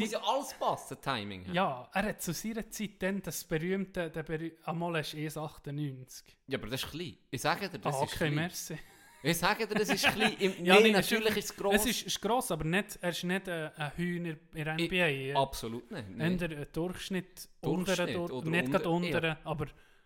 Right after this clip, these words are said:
Speaker 2: nicht, äh, nicht im höheren Durchschnitt. Was ist die Grösse? Äh, der grösste Durchschnitt der N B A. Google das mal.
Speaker 1: Ich tu das googeln.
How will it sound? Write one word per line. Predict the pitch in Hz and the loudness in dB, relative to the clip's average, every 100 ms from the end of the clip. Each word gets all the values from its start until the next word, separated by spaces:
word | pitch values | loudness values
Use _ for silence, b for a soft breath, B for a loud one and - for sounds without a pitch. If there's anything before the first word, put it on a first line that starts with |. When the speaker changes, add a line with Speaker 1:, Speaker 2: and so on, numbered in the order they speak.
| b b b _ _ | b b b _ _
Speaker 2:
nicht, | - 151 156 | -6 -4 -4
äh, | 143 | -4
nicht | 139 151 | -4 -4
im | 147 135 | -4 -4
höheren | 139 139 | -6 -6
Durchschnitt. | 139 139 - 135 127 - | -8 -10 -12 -16 -12 -6
Was | 143 | -2
ist | 190 - | -2 -2
die | |
Grösse? | 170 170 175 170 - 165 - _ _ _ _ _ _ _ _ _ _ - | -2 0 0 -4 -8 -8 -10 _ _ _ _ _ _ _ _ _ _ -12
Äh, | 165 151 | -10 -10
der | - | -8
grösste | 151 160 160 160 | -4 -2 -2 -4
Durchschnitt | 151 147 - 156 - | -4 -4 -4 -6 -6
der | 135 | -6
N | 135 151 | -4 -4
B | 156 139 | -2 -4
A. | 135 | -4
Google | - 160 165 156 | -6 -4 -2 -4
das | - - | -4 -6
mal. | 160 120 | -4 -4
Speaker 1:
Ich | 127 | -6
tu | 110 107 | -10 -12
das | - - | -14 -10
googeln. | 107 113 104 | -8 -6 -6